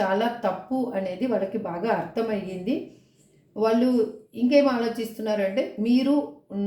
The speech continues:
నన్ను చాలా బ్యాడ్‌గా థింక్ చేస్తున్నారేమో, నేను అట్-, అంత బ్యాడ్ పర్సన్‌ని కాదు, ఆ, మీలాంటి మంచి పర్సన్‌కి తగిన పర్సన్‌ని కూడా కాదు" అని వాళ్ళు ఫీల్ అవుతున్నారు. అంటే,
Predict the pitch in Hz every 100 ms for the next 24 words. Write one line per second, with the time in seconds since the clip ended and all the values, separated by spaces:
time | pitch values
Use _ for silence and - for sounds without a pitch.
0 | 196 196 208 214 208 196 202 - _ _
1 | _ _ _ _ 220 202 208 170 190 214
2 | 220 247 233 214 190 190 - _ _ _
3 | - 185 180 220 208 220 214 208 196 185
4 | 185 254 247 240 247 247 233 - - _
5 | _ 208 208 208 214 196 233 247 214 196
6 | 202 208 208 196 202 196 196 - 170 165
7 | 185 175 - _ _ _ 180 180 180 170
8 | 170 - 214 247 247 247 233 220 220 214
9 | 202 202 214 254 214 196 202 190 233 330
10 | - - _ _ 214 247 269 247 196 -
11 | 226 226 208 202 226 190 180 175 190 190
12 | 254 254 208 196 185 175 170 165 170 170
13 | 175 - -